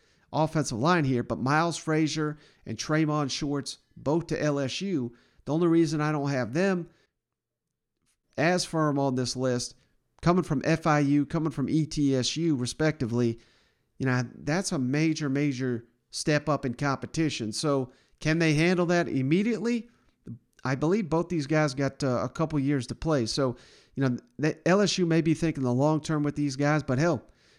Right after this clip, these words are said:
L S U's got several spots available to, uh, incoming transfers on that offensive line. So don't be surprised if Frazier and Schwartz starting in Baton Rouge next season.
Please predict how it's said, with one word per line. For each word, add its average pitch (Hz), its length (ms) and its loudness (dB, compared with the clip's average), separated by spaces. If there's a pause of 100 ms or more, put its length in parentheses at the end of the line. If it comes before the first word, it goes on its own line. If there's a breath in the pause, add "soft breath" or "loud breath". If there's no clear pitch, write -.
(120)
L 160 180 2
S 180 180 2
U's 190 180 0
got 151 240 2
several 170 320 2
spots 160 520 0 (640)
available 147 680 2
to, 160 420 0
uh, 147 120 4
incoming 156 500 0
transfers 151 540 0
on 151 220 0
that 147 160 4
offensive 143 460 -2
line. 147 240 0
So 123 240 -2 (340 loud breath)
don't 156 200 2
be 208 100 0
surprised 170 540 0
if 113 80 -6
Frazier 151 380 2
and 120 120 -4
Schwartz 165 520 -2
starting 143 400 0
in 123 100 0
Baton 131 260 -2
Rouge 127 280 -4 (260 soft breath)
next 131 260 -4
season. 107 320 -6